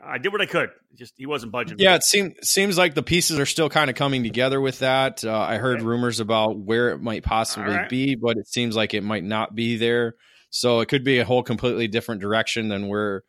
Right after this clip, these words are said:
Speaker 2: originally we thought it was gonna be. So again, uh, we'll, you know, that, that information will be hopefully probably announced, you know,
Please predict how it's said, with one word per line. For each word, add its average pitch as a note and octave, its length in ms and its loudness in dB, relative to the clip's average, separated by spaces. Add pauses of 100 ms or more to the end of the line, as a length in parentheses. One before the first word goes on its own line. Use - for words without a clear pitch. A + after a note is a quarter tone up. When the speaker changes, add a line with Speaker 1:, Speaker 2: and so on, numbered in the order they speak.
(240)
Speaker 2:
originally A2+ 500 0
we G#2+ 140 0
thought A2 220 0
it - 80 -6
was G#2 120 -6
gonna G#2+ 200 -4
be. G#2+ 200 -2
So G#2 260 -2
again, G2 340 -2 (680)
uh, F#2 520 0
we'll, G#2 200 -2 (120)
you G2+ 120 -6
know, F#2 140 -4
that, G#2+ 280 0
that A#2 180 2
information G#2+ 540 0
will G#2 220 0
be G2 220 -2
hopefully G#2+ 460 -2
probably C#3 400 2
announced, G#2+ 480 -2
you G2+ 100 -4
know, F#2+ 560 -4